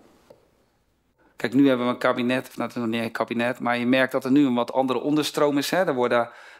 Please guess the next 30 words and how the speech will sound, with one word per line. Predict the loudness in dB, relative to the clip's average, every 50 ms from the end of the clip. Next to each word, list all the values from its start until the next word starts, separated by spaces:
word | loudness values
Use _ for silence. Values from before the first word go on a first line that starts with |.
| _
toch | 0 2 2 2
op | 2 -2
het | 0 0
terrein | 2 4 4 4 4 2 0
van, | 0 -2 -2 0 0 0
eh, | -2 -4 -6
ethiek | -6 -4 -6 -6 -6 -8 -14 -14 _ -4
en | -2 0
moraal | 0 2 2 2 2 2 2 0 -2 -6 -10 -8
wat | -6 -6 0 4
wetten | 4 4 6 6 6 6 4 4 0 -10 -20 -20 _ _
tot | -8 -6 -4
stilstand | 0 2 4 4 4 2 0 -2 0 0
gebracht. | 0 2 4 6 6 6 6 4 -2
Of, | -6 -6 -6 -8 -12 -16 -18 -20 -20 -20 -20 -20 -20 _ _ _ _ _ _ _
ehm, | -16 -10 -6 -4 -4 -4 -4 -6 -8 -10 -12 -18 _ _ _ _ _ -18 -14 -6 -2
maar | -2 -2 0
ik | 0
denk | -2 -2 -2
dat | -2 -4
die | -4 -4
slinger | -2 0 0 0 0 2 2
wel | 2 2 2
gewoon | 2 0 0 2
doorzet. | 4 4 2 2 0 -2 -6 -8 -10 -16 -20 _ _ _ _ _ _ _ _ _
In | -4 -2 0 0
Europa, | 2 2 0 0 -2 -2 -2 -2 -2 -2 -2 -6 -12 -18 _ _ _
het | _ -8 -4
Westen. | -4 -4 -4 -4 -6 -6 -8 -8 -10 _ _ _ _ _ _ _ _ _ _ _ _ _ _ _ _ _ _ _ _ _ _ _ _ _ _ _ _ _ _ _ _ _ _
Eh, | -6 -4